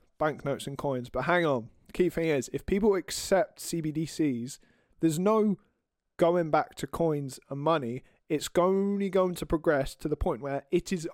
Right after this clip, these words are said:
only central bank digital currencies. And if you don't believe me, look at what countries are doing with,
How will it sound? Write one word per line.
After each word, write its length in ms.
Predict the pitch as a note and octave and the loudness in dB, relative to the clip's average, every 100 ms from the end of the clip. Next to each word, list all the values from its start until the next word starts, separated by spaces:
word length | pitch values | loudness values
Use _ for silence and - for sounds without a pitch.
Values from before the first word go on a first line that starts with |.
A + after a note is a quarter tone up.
| G3 | 0
only 640 | G#3+ A3 G3+ E3 C3 A#2 _ _ | 2 2 2 -2 -6 -10 _ _
central 440 | _ - E3+ C#3 C#3+ | _ -2 0 0 -6
bank 220 | D3 B2+ | -6 -6
digital 340 | C#3+ - - | -8 -6 -8
currencies. 500 | C#3+ D3 A#2+ - B2+ - - _ _ _ | -4 -4 -4 -6 -8 -10 -20 _ _ _
And 100 | D#3 | 6
if 120 | F#3 | 6
you 60 | F3 | 6
don't 200 | F3+ D3 | 6 6
believe 240 | E3 D#3+ | 6 6
me, 100 | D#3 | 6
look 300 | D3+ F3 - | 6 6 6
at 80 | G3+ | 6
what 180 | G#3 F#3+ | 6 4
countries 440 | G#3+ G3 - E3+ | 2 0 -2 -2
are 60 | D#3+ | -2
doing 440 | - E3 D3+ C3 | 2 2 2 -2
with, 160 | C3 | -6